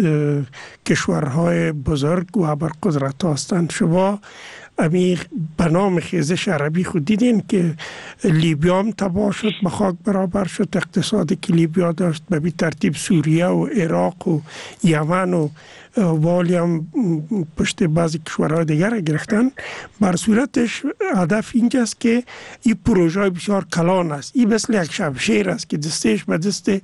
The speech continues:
که دستش به دست هر قدرتی بود، او این استفاده می‌کنه. اینا پروژه هستن. امروز شما ببینین که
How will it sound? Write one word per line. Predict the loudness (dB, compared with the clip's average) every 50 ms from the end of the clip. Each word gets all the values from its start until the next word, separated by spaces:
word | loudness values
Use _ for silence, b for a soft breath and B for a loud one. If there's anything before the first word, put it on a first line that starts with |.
| B B B B B B B
که | -2 0
دستش | 2 2 0 0 0 0 2 0 2 0
به | 0 -2 -2
دست | 0 -2 -2 -2 0
هر | 0 0 0 0 -4 -6 -4
قدرتی | -4 -2 0 0 0 -2 -2 -4 -4
بود، | 0 2 2 2 2 2 2
او | 2 4 4 2 2 0 _ -6 -12 -8 0
این | 0 2 2 2
استفاده | 0 -2 -2 -4 -4 -2 0 -2 0 2 0 0
می‌کنه. | 0 0 -2 -4 -4 -4 -4 -4 -4 -6 B B B B B B B B B
اینا | 0 4 4 4 4 2 0 0 0
پروژه | 2 4 4 2 2 -2 -2
هستن. | 0 0 0 0 0 -2 -2 -2 0 0 0 0 -2 -4 B B B B B B B B B
امروز | 2 2 2 2 2 2 2 2 0
شما | -4 -4 -2 0 0 0
ببینین | 0 -2 -2 -2 -2 0 2 2 2 2 2 0 0
که | 0 0 0 0